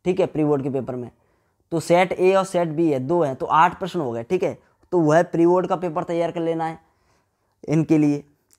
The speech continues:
प्री बोर्ड के पेपर में मतलब जो ये आए ना, वो आपको तैयार कर लेना। काव्य पाठों पर आधारित प्रश्न प्री बोर्ड के पेपर में जो आए हैं, उनको तैयार कर लेना। और आपको दो हज़ार बाईस का पेपर तैयार कर लेना। दो हज़ार बाईस का पेपर बहुत ज़्यादा इंपॉर्टेंट है, ठीक है। दो हज़ार बाईस का, दोनों के लिए बता रहा हूँ, दो हज़ार बाईस का पेपर तैयार करो। सबसे पहले क्या करना है, दो हज़ार बाईस का पेपर तैयार करो।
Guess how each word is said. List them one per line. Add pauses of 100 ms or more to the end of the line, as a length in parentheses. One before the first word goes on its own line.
(260)
प्री
बोर्ड
के
पेपर
में
मतलब (140)
जो
ये
आए
ना,
वो
आपको
तैयार
कर
लेना।
काव्य
पाठों
पर
आधारित
प्रश्न
प्री
बोर्ड
के
पेपर
में
जो
आए
हैं,
उनको
तैयार
कर
लेना। (280)
और
आपको
दो
हज़ार
बाईस
का
पेपर
तैयार
कर
लेना।
दो
हज़ार
बाईस
का
पेपर
बहुत
ज़्यादा
इंपॉर्टेंट
है,
ठीक
है। (680)
दो
हज़ार
बाईस
का,
दोनों
के
लिए
बता
रहा
हूँ,
दो
हज़ार
बाईस
का
पेपर
तैयार
करो।
सबसे
पहले
क्या
करना
है,
दो
हज़ार
बाईस
का
पेपर
तैयार
करो।